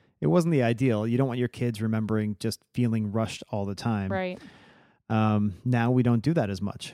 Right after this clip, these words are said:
Speaker 1: It
Speaker 2: Mm-hmm.
Speaker 1: still happens, of course. You know, there are just those days, especially days when I need to be in the car to get to, say, the
Speaker 2: Mm.
Speaker 1: light rail or something.
Speaker 2: That's right.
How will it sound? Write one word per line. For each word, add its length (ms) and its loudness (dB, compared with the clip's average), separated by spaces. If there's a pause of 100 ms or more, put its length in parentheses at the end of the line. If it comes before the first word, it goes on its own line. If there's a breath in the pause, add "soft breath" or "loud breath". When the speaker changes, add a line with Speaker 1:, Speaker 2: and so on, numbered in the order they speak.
Speaker 1:
It 40 -8
Speaker 2:
Mm-hmm. 140 2
Speaker 1:
still 220 0
happens, 400 -2
of 100 -10
course. 400 -2
You 80 0
know, 180 0
there 120 0
are 60 -2
just 200 -6
those 160 0
days, 320 -4
especially 720 0
days 340 -4
when 180 -6
I 140 -6
need 180 -2
to 40 -6
be 140 -2
in 80 -2
the 80 -6
car 260 -4
to 80 -8
get 220 -2
to, 140 -2
say, 160 -2
the 100 -6
Speaker 2:
Mm. 40 -10
Speaker 1:
light 180 -6
rail 180 -2
or 60 -2
something. 320 -2
Speaker 2:
That's 100 -2
right. 240 -2